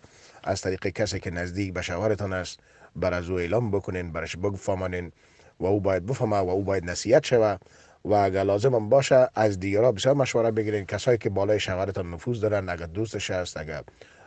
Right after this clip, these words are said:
برادر خواندهش است، هر کسی که نزدیک است، از اونا کمک بگیرین تا او را از این حالت باز بداره و شما برش بسیار زیاد دعا بکنین، در سجودتان، در نمازهایتان و در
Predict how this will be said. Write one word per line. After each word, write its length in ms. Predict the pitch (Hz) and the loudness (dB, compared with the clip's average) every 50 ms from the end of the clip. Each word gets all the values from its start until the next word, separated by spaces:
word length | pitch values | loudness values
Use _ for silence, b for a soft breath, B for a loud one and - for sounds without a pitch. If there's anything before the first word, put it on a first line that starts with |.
| B - | B -8
برادر 300 | 73 82 85 85 85 82 | -6 -4 -4 -4 -4 -6
خواندهش 560 | - - 85 82 82 85 101 113 113 - - | -6 -6 -6 -6 -2 0 2 2 2 0 0
است، 340 | 107 98 92 92 - - - | -2 -2 -2 -4 -6 -10 -12
هر 240 | - - - 139 131 | -6 -2 0 0 2
کسی 280 | - 190 180 - 151 139 | 2 2 2 2 2 0
که 120 | - 127 | 0 0
نزدیک 340 | 110 104 101 98 113 107 - | 0 0 0 0 0 0 0
است، 160 | 101 92 - | -2 -2 -2
از 80 | 90 85 | -4 -6
اونا 180 | 90 98 92 - | -4 -6 -6 -6
کمک 280 | - 85 90 113 131 123 | -6 -6 -4 -4 -4 -2
بگیرین 380 | 110 117 110 110 110 107 92 b b b b b b b b b b b _ | -2 -2 0 0 0 0 -2 b b b b b b b b b b b _
تا 220 | - 170 175 175 165 | 8 10 10 10 10
او 160 | 160 165 160 | 8 8 8
را 320 | 156 151 151 143 139 - - _ | 8 8 8 8 6 4 0 _
از 280 | 110 107 107 98 95 - - | 0 2 2 0 -2 -6 -4
این 160 | 123 139 135 | 0 4 6
حالت 300 | 110 107 110 113 110 92 | 6 6 6 6 4 2
باز 340 | 92 95 110 143 151 120 123 | 2 2 4 4 4 4 4
بداره 380 | 120 110 110 107 107 98 92 b b b b b b b b b | 2 4 4 4 2 0 -2 b b b b b b b b b
و 120 | - 107 110 | 0 0 0
شما 320 | - - 113 123 127 123 | 2 0 2 4 4 4
برش 280 | 107 101 92 90 - 80 | 4 2 -2 -4 -6 -8
بسیار 260 | 85 92 - 120 107 | -8 -2 0 0 0
زیاد 260 | 104 101 101 92 85 | 0 0 -4 -4 -4
دعا 220 | 78 87 104 117 113 | -4 -2 -2 0 0
بکنین، 420 | 104 104 - 117 104 101 98 92 | 0 -2 -2 -2 -4 -4 -4 -4
در 120 | 85 85 | -6 -8
سجودتان، 640 | - - - 85 92 101 98 98 78 - 101 92 87 | -8 -10 -10 -8 -6 -4 -4 -4 -4 -4 -6 -6 -6
در 160 | 80 - 78 | -6 -6 -6
نمازهایتان 880 | 76 82 82 78 78 76 73 95 101 95 90 - - 98 90 87 87 80 b b b b b b b b b b - 90 | -6 -8 -8 -6 -8 -8 -6 -6 -4 -4 -4 -4 -6 -6 -6 -6 -8 -12 b b b b b b b b b b -6 -2
و 280 | 90 87 85 85 85 82 82 | 0 0 0 0 -2 -4 -4
در 500 | 82 85 85 78 78 80 78 78 73 71 | -4 -4 -4 -4 -4 -6 -4 -4 -4 -6